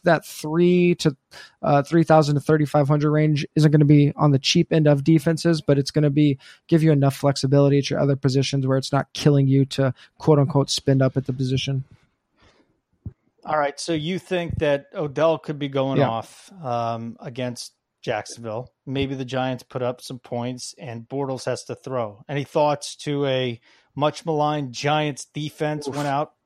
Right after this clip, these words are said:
Speaker 2: you know, trying to patch a lot of holes at home against Jacksonville, twenty-six hundred tournament?
Speaker 1: Man, the reason I like Odell is because the,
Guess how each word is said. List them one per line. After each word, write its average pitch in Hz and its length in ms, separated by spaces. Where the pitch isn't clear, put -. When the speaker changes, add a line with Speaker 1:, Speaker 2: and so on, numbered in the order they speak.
Speaker 2:
you 135 60
know, 131 100
trying 139 280
to 131 40
patch 135 340
a - 20
lot 135 180
of 123 80
holes 139 640
at 151 160
home 185 480
against 143 320
Jacksonville, 156 720
twenty-six 226 640
hundred 190 500
tournament? 165 480
Speaker 1:
Man, 139 640
the 175 160
reason 202 420
I 175 100
like 151 520
Odell 160 480
is 156 100
because 143 400
the, 135 160